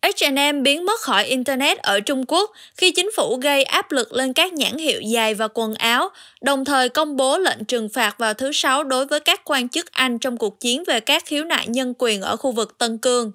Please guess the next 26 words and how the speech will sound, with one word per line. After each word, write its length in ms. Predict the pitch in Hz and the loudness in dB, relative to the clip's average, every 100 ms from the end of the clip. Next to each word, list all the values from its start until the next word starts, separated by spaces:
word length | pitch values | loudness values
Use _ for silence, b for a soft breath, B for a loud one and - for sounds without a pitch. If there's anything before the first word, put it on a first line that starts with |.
| _ _ _ _ _ _ - | _ _ _ _ _ _ 0
Các 180 | 359 403 | 2 2
sản 220 | 339 247 | 2 0
phẩm 280 | 277 240 233 | 2 0 0
của 200 | 277 247 | 0 0
H 200 | - 359 | 0 0
and 360 | 302 254 262 262 | 0 2 2 2
M 40 | |
đã 120 | 247 247 | 2 2
bị 200 | 226 208 | 0 0
xóa 300 | - 262 320 | 0 2 2
khỏi 240 | 269 - | 0 -2
nền 240 | 277 262 | -2 -2
tảng 280 | 208 - 233 | 0 0 0
thương 200 | 302 254 | -2 0
mại 160 | 233 190 | 0 0
điện 200 | 202 220 | -2 -2
tử 220 | 208 196 | -2 0
lớn, 340 | 254 240 254 370 B B B | 2 2 0 -6 B B B
bao 200 | 302 294 | 2 2
gồm 300 | 240 226 214 - | 2 0 -2 0
Alibaba 720 | 262 262 254 254 247 247 247 | 2 2 2 0 2 2 0
và 220 | 226 208 | 0 0
J 320 | 202 254 240 | 0 0 2
D 200 | 240 240 | 2 2
dot 120 | 240 - | 0 -2
com, 280 | - 269 240 | -2 -2 -2